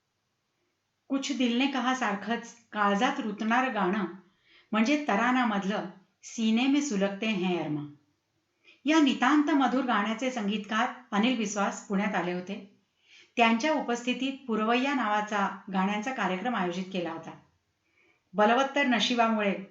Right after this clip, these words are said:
त्या कार्यक्रमाचं निवेदन मी करत होते. माझं निवेदन अनिलदांना इतकं आवडलं की स्टेजवर येऊन सर्व श्रोत्यांसमोर माझी पाठ थोपटून म्हणाले,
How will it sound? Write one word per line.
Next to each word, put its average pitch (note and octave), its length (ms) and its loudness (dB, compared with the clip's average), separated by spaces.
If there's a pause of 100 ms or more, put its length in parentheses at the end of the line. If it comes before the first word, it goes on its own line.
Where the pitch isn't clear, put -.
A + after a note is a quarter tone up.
(260)
त्या B3 100 4
कार्यक्रमाचं A3+ 720 0
निवेदन G3+ 340 0
मी F#3+ 140 2
करत F3 340 -6
होते. - 340 -18 (920)
माझं F#3 400 2
निवेदन G#3+ 440 0
अनिलदांना A#3+ 560 2
इतकं A#3+ 320 -2
आवडलं F#3 400 0 (720)
की C#4 120 2
स्टेजवर D4+ 520 2
येऊन A3 400 0 (380)
सर्व C4+ 380 0
श्रोत्यांसमोर B3 800 0
माझी B3 260 0
पाठ A#3 360 -2
थोपटून A3+ 340 -2
म्हणाले, F#3+ 480 0